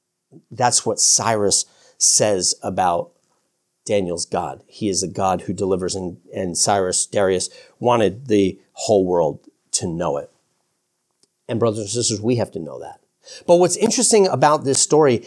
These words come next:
is that God did not deliver him from the lions. He delivered him through the lions. Right? It's not like, "Oh no, this is really scary, and, and don't worry, God doesn't allow his people to go down into the den." No, he went down into the den.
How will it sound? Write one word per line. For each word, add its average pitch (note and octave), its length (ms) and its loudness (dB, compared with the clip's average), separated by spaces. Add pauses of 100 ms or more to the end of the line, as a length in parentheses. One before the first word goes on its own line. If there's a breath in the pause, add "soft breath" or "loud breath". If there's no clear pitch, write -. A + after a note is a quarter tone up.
(140 loud breath)
is D3 120 2
that C3+ 260 0
God E3+ 360 4
did F3+ 140 0
not E3 240 4
deliver D3 360 4
him B2 180 0
from F#3+ 560 0
the B2+ 100 2
lions. F#2+ 640 -4 (1080 soft breath)
He E3+ 180 4
delivered D#3+ 360 6
him D3 260 4 (120)
through A#3 300 6
the D#3 120 4
lions. D#2+ 540 -6 (1900)
Right? E3+ 260 0
It's E3+ 160 2
not A#3 100 8
like, E3+ 200 6
"Oh F3 160 6
no, E3 240 4
this D3 180 2
is C3+ 100 -2
really D#3 180 6
scary, D3+ 380 4
and, C#3 220 2
and C3 220 0
don't D3+ 160 4
worry, C#3+ 260 4 (260 loud breath)
God C3+ 220 4
doesn't C3 200 -2
allow B2+ 200 2
his B2 140 -4
people A#2 220 -2
to A2+ 60 -4
go A2+ 300 4
down A2+ 260 2
into G#2 200 -4
the G2+ 100 -6
den." A2 260 0
No, B2 200 4
he A2 140 -2
went A2 220 0
down G2 200 -2
into E2+ 180 -8
the D2 120 -14
den. B1+ 180 -14